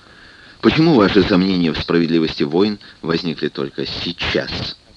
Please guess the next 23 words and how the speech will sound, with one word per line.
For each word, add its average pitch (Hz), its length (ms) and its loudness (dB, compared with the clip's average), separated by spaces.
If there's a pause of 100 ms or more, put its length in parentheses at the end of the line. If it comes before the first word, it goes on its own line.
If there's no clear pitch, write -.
обрушился 85 580 -2
он 76 160 -6
на 82 100 -4
Щепотьева 90 760 0 (680)
с - 140 -8
опломбом 85 680 -2 (120)
заправского 78 680 -6
юриста. 69 500 -8 (1500)
«Ведь 107 160 6
когда 127 300 6
вы 120 300 6
избирали 101 540 2
себе 90 300 0
карьеру 92 440 0
офицера, 85 680 -4 (520)
у 107 180 6
вас, 117 220 4 (640)
наверное, 95 460 2
не 95 140 0
возникало 95 500 -2
сомнений 71 560 -6
в 69 120 -12
вопросе, 73 560 -6